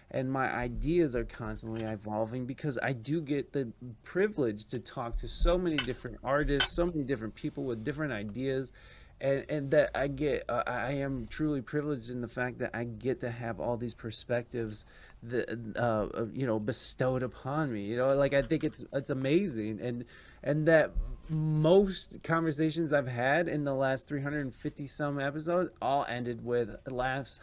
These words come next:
smiles, and, like, you know, like, and, and, like, happy that happened.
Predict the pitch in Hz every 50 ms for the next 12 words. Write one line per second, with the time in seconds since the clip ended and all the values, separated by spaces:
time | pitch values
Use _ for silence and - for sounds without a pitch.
0 | - - - - - - 143 127 123 123 127 123 123 120 123 113 - 104 113 117
1 | 117 113 110 110 110 92 101 123 123 110 98 104 101 92 101 107 107 - 117 123
2 | 120 113 - 127 127 123 120 123 120 117 117 - - 113 117 113 104 131 131 135
3 | - - 139 117 123 123 110 92 110 117 123 120 110 - 101 95